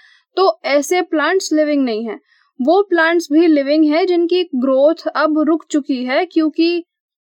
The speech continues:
उन्होंने अपनी maximum height attain कर ली है। अब उनमें जो आप लोगों को दिखता होगा periodic growth, वो यही होता होगा कि कभी-कभी पत्तियां सारी झड़ जाती होंगी,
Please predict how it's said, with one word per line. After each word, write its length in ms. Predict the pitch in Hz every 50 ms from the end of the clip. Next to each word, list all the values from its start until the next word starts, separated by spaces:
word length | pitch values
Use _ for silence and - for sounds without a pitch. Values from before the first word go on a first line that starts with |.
| _ _ _ _ _ _ _
उन्होंने 360 | - 294 294 311 311 320 320 339
अपनी 240 | 339 339 339 349
maximum 640 | 339 339 320 320 320 320 - - 320 349 370 370 339
height 260 | 330 330 320 320 330
attain 260 | 330 330 330 320 320
कर 140 | 302 320 294
ली 140 | 294 294 294
है। 100 | 294 302
अब 220 | - - 302 311
उनमें 380 | 311 311 311 311 311 330 349 311
जो 180 | 320 349 359
आप 240 | 349 - - 247 262 -
लोगों 180 | 277 294 294 285
को 120 | 285 330
दिखता 300 | 320 247 247 240 _ -
होगा 220 | 302 294 269 277 311
periodic 480 | 311 311 269 247 240 247 247 294 285
growth, 180 | 240 247 294 330 330 349
वो 100 | 339 330
यही 180 | 294 269 285
होता 220 | 302 302 285 - 277
होगा 180 | 269 269 277
कि 180 | 277 302 330 320
कभी-कभी 500 | - 285 254 277 285 - 302 277 269 330
पत्तियां 440 | 311 - 262 254 - 285 277 285 294
सारी 320 | - 294 277 285 302 285
झड़ 220 | 240 247 240 233
जाती 300 | 240 262 262 269 269 302
होंगी, 360 | 294 285 277 277 269 277 277